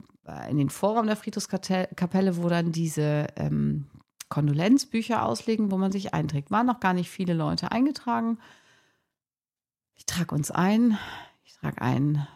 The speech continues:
äh, Michael und Silke Müller, geborene Schwarze. Guck in die Trauerhalle, so heißt es Trauerhalle auch, Leichenhalle, und sehe einen Sarg und denk mir, „Okay, schräg, Tante Maria ist nicht <laughs> eingeäschert worden, aber gut, wird alles einen Grund haben.“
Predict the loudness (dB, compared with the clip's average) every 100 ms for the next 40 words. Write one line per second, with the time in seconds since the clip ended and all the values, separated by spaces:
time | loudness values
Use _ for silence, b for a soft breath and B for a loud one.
0 | B _ 0 2 2 0 2 0 0 0
1 | 0 0 2 0 0 0 -2 -4 -4 -2
2 | -2 -4 -2 -2 -4 _ _ _ _ _
3 | _ -20 B B B B B B _ _
4 | -2 0 6 6 6 4 2 4 4 4
5 | 2 0 0 -2 -6 -12 _ -12 -4 -2
6 | 0 -2 -4 -12 -6 -2 -2 -2 -4 -4
7 | -6 -4 -2 -4 -4 -4 -2 -2 -2 -2
8 | 0 4 4 4 4 2 0 0 0 0
9 | 0 0 -2 _ _ -2 0 0 0 0
10 | -2 -6 -8 -4 -2 0 2 2 2 0
11 | 0 2 2 2 2 0 0 2 4 6
12 | 4 4 -4 -4 -2 0 2 2 2 4
13 | 4 4 2 2 0